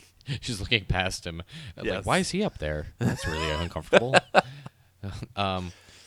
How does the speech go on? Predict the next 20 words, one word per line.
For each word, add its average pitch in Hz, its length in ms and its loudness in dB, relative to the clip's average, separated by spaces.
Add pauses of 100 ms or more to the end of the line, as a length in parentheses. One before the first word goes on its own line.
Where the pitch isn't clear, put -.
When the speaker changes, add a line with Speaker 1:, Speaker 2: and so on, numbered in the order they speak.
(100)
Speaker 1:
and 123 120 6
then, 123 320 8
and 120 180 6
then 107 140 4
three 101 600 2
here 95 520 0
as 87 140 0
she 87 340 -4
enters 90 380 -6
the 85 80 -6
saloon, 80 640 -6 (500)
and, 78 340 -8 (120)
uh, 73 360 -10 (540)
they, 85 260 -6
they 80 140 -6
lock 78 320 -8
eyes 80 260 -6
once 80 280 -10
more. 123 180 -12
That's 131 160 -8